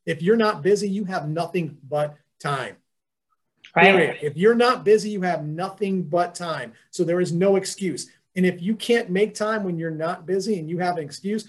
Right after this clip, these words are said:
Speaker 1: do yourself a favor. Go get a four, a nine-to-five job.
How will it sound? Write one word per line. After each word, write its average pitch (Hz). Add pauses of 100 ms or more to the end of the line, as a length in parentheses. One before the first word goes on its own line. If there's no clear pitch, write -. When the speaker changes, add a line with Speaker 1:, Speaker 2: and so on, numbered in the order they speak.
(380)
Speaker 1:
do 262
yourself 185
a 147
favor. 135
Go 196
get -
a -
four, 180
a 170
nine-to-five 151
job. 131